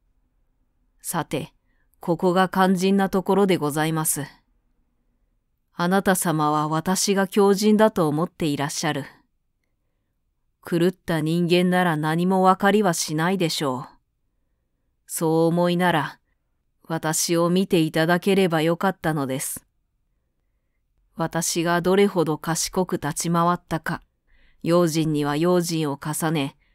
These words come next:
先の先まで考えて、老人に気づかれぬよう、どんなにさりげない風を装って行動したか、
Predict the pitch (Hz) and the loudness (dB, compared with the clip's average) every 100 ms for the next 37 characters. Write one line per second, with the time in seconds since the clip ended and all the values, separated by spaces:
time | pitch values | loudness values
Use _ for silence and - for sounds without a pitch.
0 | _ _ - - 160 - 160 160 160 165 | _ _ -14 -8 -8 -4 -4 -2 -2 -4
1 | 180 175 175 160 175 170 180 180 175 139 | -2 0 0 0 0 0 2 0 0 -4
2 | 151 _ _ _ _ _ - 175 175 170 | -8 _ _ _ _ _ -6 0 2 4
3 | 175 180 180 - 180 175 180 190 196 170 | 2 2 0 0 0 0 2 2 4 2
4 | 160 170 170 156 - _ _ _ _ _ | 2 2 0 -2 -6 _ _ _ _ _
5 | 175 196 214 196 160 - 170 165 170 180 | 0 4 4 4 0 -2 -2 0 2 2
6 | 190 190 165 180 180 156 147 151 - 160 | 4 2 2 4 4 4 0 -4 -4 -4
7 | 160 - 160 175 170 165 165 165 - 160 | -4 -8 -4 0 2 2 0 -2 -4 -6
8 | 160 - | -6 -10